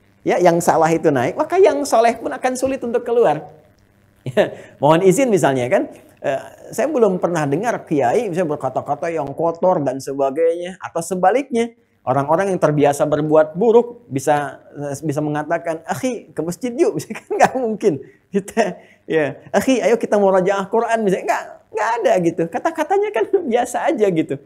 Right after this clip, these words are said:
Ya, bisa, bisa terlihat lah. Saya tidak punya kosakata untuk menggambarkan atau memvonis dengan diksi atau kalimat tertentu. Ya, tapi kita bisa gambarkan seperti itu gambarannya.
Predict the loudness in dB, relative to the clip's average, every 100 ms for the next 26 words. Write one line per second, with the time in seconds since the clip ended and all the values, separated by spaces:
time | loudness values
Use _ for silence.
0 | _ -4 -4 -2 -2 -2 0 2 2 4
1 | 6 4 2 -4 0 0 2 0 -2 -20
2 | 0 2 2 0 2 4 4 0 0 -2
3 | 0 2 2 4 2 2 -2 -2 0 -2
4 | 0 0 0 -2 -4 -4 -2 -2 -2 -2
5 | -4 -4 -14 -10 -2 0 0 -2 -6 -6
6 | -6 -4 -6 -8 -20 -6 -2 0 0 4
7 | 6 6 8 8 8 10 8 6 0 2
8 | 0 4 4 4 4 4 4 2 -2 -8